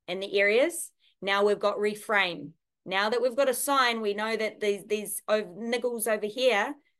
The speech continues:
are really not getting us towards. We've reframed it. We've set some goals and we've set some actionable tasks to help it work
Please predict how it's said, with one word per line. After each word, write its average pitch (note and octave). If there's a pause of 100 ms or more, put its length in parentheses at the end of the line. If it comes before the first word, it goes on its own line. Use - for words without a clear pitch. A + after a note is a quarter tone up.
(220)
are F#3
really A#3
not G#3+
getting A3
us G3+
towards. A#3
We've F#3
reframed A3
it. D#4
We've F#3+
set -
some F#3+
goals A#3+
and G#3
we've G3
set -
some D#3
actionable B3
tasks G#3
to G3+
help G3+
it F#3+ (300)
work B3